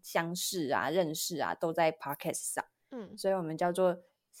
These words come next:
Speaker 1: 我忘记叫什么，什么叫 Team Case 哦，还是 Parder，还是我忘记了，反正就是两个字结合这样子。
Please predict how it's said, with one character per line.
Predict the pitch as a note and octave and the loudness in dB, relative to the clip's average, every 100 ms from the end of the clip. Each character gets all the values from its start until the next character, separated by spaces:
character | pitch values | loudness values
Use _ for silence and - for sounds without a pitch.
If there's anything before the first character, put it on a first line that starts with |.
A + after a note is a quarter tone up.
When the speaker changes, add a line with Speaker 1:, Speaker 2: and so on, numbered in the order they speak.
| - | -18
Speaker 1:
我 | E3 | -8
忘 | F3 G3+ | -6 -2
记 | G#3 | 0
叫 | G3 F#3 | 2 0
什 | |
么， | E3+ E3 | 0 -8
什 | D#3+ | -8
么 | E3+ | -2
叫 | G#3 G#3 | 0 0
Team | G#3 F#3 | 0 -2
Case | F3+ G3 D3+ - | 0 0 0 -4
哦， | A2+ | -6
还 | C#3+ | -6
是 | D#3 | -10
Parder， | E3 - D3+ D#3 - | -10 -4 -2 -2 -4
还 | D#3+ | -4
是 | E3+ | 0
我 | F3+ F#3 | 4 4
忘 | F#3 | 4
记 | F3+ D3+ | 4 2
了， | |
反 | D#3 | 2
正 | E3 F#3+ | 2 2
就 | |
是 | G3 G3 | 4 4
两 | C#3+ D3 D3+ | 2 0 0
个 | D#3+ | 0
字 | D#3+ G#3 F3 | 0 -2 -2
结 | - C#3+ D3 | 0 -2 -2
合 | - - | -6 -10
这 | C#3+ | -8
样 | |
子。 | - | -10